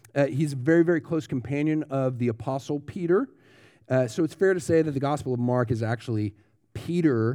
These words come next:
who is one of Jesus' best friends, closest disciples, apostles, really Peter's account of the gospel. But this is Mark's storytelling, and, and, and the way we're making our way through Mark's gospel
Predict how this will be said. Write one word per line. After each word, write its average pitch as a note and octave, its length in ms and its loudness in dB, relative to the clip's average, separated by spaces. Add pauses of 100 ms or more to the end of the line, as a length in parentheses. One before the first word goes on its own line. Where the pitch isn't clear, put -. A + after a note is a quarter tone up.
who A#2 160 0
is A2+ 100 0
one B2+ 140 -4
of B2+ 80 -4
Jesus' A#2+ 400 -6
best A#2 280 -4
friends, B2 260 -4
closest A#2+ 320 -8
disciples, A2+ 500 -4
apostles, A2+ 460 -4 (320)
really E3+ 160 8
Peter's D3+ 420 0
account A#2+ 400 -4
of B2 160 0
the A#2 80 -2
gospel. A2 460 -2 (160)
But D#3+ 580 0 (680)
this C#3 640 2
is D#3 360 6
Mark's B2+ 680 -2 (100)
storytelling, A2+ 1300 -2 (840)
and, C3+ 320 0
and, C#3 160 -4
and C#3 280 -4
the C3+ 40 2
way D#3 520 4
we're D3+ 260 2
making D#3+ 320 2
our C3 80 2
way B2+ 160 2
through G3 380 2
Mark's C#3 320 0
gospel A2 580 -2